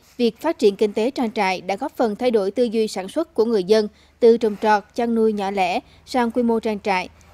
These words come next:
và mang lại hiệu quả kinh tế cao, hạn chế dịch bệnh,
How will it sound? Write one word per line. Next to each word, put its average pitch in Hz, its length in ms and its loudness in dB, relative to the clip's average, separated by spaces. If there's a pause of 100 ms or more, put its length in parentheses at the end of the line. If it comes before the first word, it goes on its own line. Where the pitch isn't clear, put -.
và 240 120 4
mang 285 220 0
lại 214 120 0
hiệu 202 140 -2
quả 202 200 -2
kinh 208 200 -4
tế 240 160 -2
cao, 214 320 -2 (180)
hạn 208 200 -8
chế 208 200 -2
dịch 254 240 -2
bệnh, 202 200 0